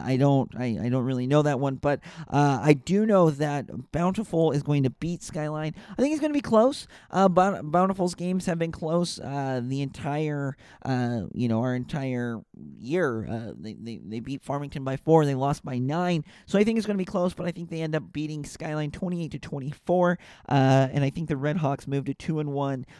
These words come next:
looking, uh, you know, get, looking really good to get ready for region play,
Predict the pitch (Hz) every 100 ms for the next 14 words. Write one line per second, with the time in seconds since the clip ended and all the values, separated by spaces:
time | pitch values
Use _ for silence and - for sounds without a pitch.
0 | - - 147 - 143 135 131 107 127 117
1 | 95 120 117 120 147 170 165 151 151 139
2 | 147 143 147 131 120 139 139 - 135 135
3 | 131 120 120 135 190 240 247 165 127 131
4 | 127 127